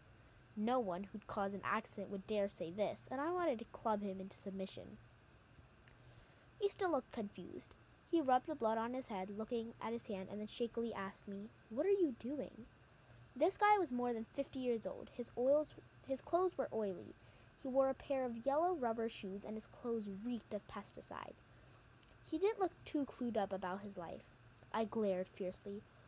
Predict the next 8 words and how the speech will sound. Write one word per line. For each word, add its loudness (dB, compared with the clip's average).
"What 8
business 4
is -8
that 4
of 0
yours?" -4
"Driver's 6
license." -6